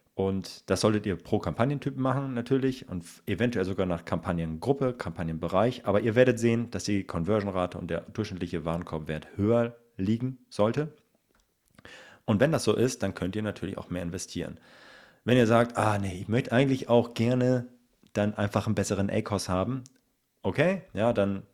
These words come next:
ist das in Ordnung, aber seid euch im Klaren, dass das natürlich, dass ihr dann Opportunitätskosten habt. Wenn ihr sagt, „Ich möchte eigentlich einen A-kos von zehn Prozent haben und so viel Traffic wie möglich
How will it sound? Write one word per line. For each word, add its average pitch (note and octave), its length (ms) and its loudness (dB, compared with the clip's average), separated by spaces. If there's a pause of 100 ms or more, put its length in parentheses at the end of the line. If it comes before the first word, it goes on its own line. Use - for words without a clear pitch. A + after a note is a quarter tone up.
(180)
ist A2 180 -2
das G2+ 140 -2
in G#2+ 120 -2
Ordnung, C3 380 4
aber G#2 260 4
seid G#2 200 4
euch G#2 140 0
im F#2+ 100 -4
Klaren, G2+ 240 0
dass F2 120 -4
das G#2 180 0
natürlich, G2 500 -2 (460)
dass G2+ 160 -2
ihr G2 60 -2
dann F2 320 0 (800)
Opportunitätskosten G2+ 1000 -2
habt. - 180 -10
Wenn G2 120 2
ihr G2 80 2
sagt, G2 240 2
„Ich - 80 -10
möchte G#2+ 200 -2
eigentlich G2 180 -2
einen F#2 140 -2
A-kos F#2+ 200 -2
von F#2+ 140 -2
zehn G2 140 -4
Prozent B2 380 0
haben G#2+ 280 2
und G2 180 -2
so G2 100 0
viel A#2 260 2
Traffic G2 360 -2
wie G2 80 0
möglich A#2+ 540 2